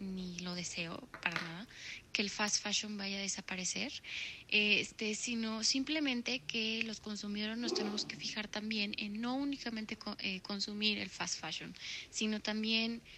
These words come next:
convertirnos en consumidores responsables, que nos preocupemos por saber de dónde vienen nuestras piezas, eh, quién las hizo,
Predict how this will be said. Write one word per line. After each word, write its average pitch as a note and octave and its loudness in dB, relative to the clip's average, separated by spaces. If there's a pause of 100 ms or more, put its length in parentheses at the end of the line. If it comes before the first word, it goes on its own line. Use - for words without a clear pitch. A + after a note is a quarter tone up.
(140)
convertirnos A3 -2
en G#3+ -2
consumidores G3 -4
responsables, F#3+ -4 (680)
que F#3+ 4
nos A3 2
preocupemos A#3 2
por A#3 0
saber G#3 4
de A3 2
dónde G#3+ 2
vienen G#3 0
nuestras F#3 -2
piezas, F3+ -2 (480)
eh, G3 -4
quién A3 2
las - -2
hizo, - -4